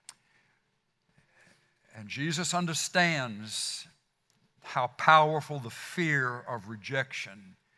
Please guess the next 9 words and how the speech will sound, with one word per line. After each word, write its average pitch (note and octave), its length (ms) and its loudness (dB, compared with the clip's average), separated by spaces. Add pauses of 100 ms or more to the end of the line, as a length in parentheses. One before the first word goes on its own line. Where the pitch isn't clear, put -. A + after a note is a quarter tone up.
(960)
the G#2+ 100 -16
pain D3+ 440 -2
of A2 100 -10
shame B2 440 -2 (1040)
can A2+ 160 -10
be. A2 240 -4 (2500)
And G#2+ 180 -8
I C3 140 6
believe C3+ 840 -2